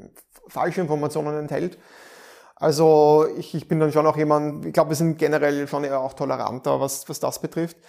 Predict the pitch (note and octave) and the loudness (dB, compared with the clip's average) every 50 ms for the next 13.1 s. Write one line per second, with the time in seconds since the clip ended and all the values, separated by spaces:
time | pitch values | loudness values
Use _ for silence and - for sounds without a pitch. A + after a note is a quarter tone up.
0 | - - - - - - _ - - - C3+ C#3+ C#3+ C3+ C3+ C3+ C3+ C3+ C#3 D#3+ | -20 -20 -20 -20 -20 -20 _ -4 0 2 2 4 6 6 6 6 6 4 2 2
1 | D3+ D3+ C3 D#3 D3 D3+ D3+ D3+ E3 E3 - - - E3+ E3 E3+ E3 - - D#3+ | 0 2 2 2 2 2 0 0 0 0 -2 -4 -4 -2 -2 -2 -4 -4 -6 -6
2 | D3+ D3+ D3+ D3 - D#3+ D#3+ D#3 C#3+ - - E3+ D#3+ D#3 - F3+ F3+ F3 E3 F3 | -4 -4 -6 -6 -8 -8 -8 -8 -10 -4 -2 -2 0 0 2 2 2 2 2 0
3 | - F3 D3+ E3+ E3 E3 E3 - D#3 D3 D3 D#3+ D#3 - F3 E3 D#3+ D3 - - | -2 -2 0 0 0 0 -2 -2 -4 -4 -4 -6 -6 -6 -4 -4 -4 -4 -4 -4
4 | - - D#3 E3 E3 - D#3+ C#3+ D3 D#3 D3+ D#3+ D3+ C#3+ D#3 D3+ D3+ D3+ D3+ - | -4 -4 -4 -4 -4 -4 -4 -4 -4 -4 -4 -6 -6 -6 -6 -4 -4 -4 -6 -6
5 | - D3+ C#3+ - E3 C#3+ - D#3 D#3 D3 - - D#3 D3+ - - F3 E3 E3 - | -6 -6 -4 -4 -4 -4 -4 -4 -4 -4 -6 -6 -8 -6 -4 -4 -4 -4 -6 -6
6 | E3+ D#3+ C#3 C3+ C#3+ - - - F#3 E3+ D3+ D3 D3 D3 - - - - - - | -6 -6 -6 -6 -8 -10 -12 -12 -8 -4 -2 -2 -2 -4 -6 -10 -20 -20 -20 -20
7 | - - _ - D3 C#3+ C3 - D#3 C#3+ - - C#3+ - - - D3 - - - | -20 -20 _ -2 -2 -2 0 0 -2 -2 -2 -4 -6 -6 -6 -8 -8 -8 -10 -10
8 | - - D3 - D#3 C#3 C3 - E3 D3 C#3+ D#3+ D3+ D3 C#3+ D3+ C#3+ C#3+ C#3 C#3 | -12 -12 -10 -8 -8 -10 -8 -10 -10 -10 -8 -8 -8 -8 -8 -10 -10 -10 -8 -8
9 | - C#3 - - - D3+ C#3+ C#3+ C#3 C#3 C3+ - D3 C#3+ D3 D3+ D3+ D#3 C#3+ B2+ | -8 -8 -8 -8 -8 -8 -6 -6 -8 -10 -10 -12 -10 -8 -6 -4 -2 -2 -2 -2
10 | - - - D3+ D3 C#3+ - C#3+ C#3+ D3 D3+ D#3+ E3+ - - E3 D#3 D3 D#3 C#3+ | -4 -2 -2 -2 -2 -2 -4 -6 -6 -6 -8 -12 -16 -14 -12 -12 -10 -8 -8 -8
11 | C#3+ C#3+ C#3 D3 D#3+ _ _ _ _ _ _ _ - F#2 F2 G2 - - F#3 E3 | -8 -10 -12 -16 -20 _ _ _ _ _ _ _ -16 -14 -12 -12 -8 -6 -6 -6
12 | - - D3+ D#3 C#3 C#3 C#3 C#3 - C3+ C3+ C#3 C3+ D#3 B2 - - - C3+ B2+ | -6 -4 -2 -2 -2 -2 -4 -6 -6 -6 -8 -8 -8 -10 -12 -10 -10 -12 -10 -10
13 | C#3 | -12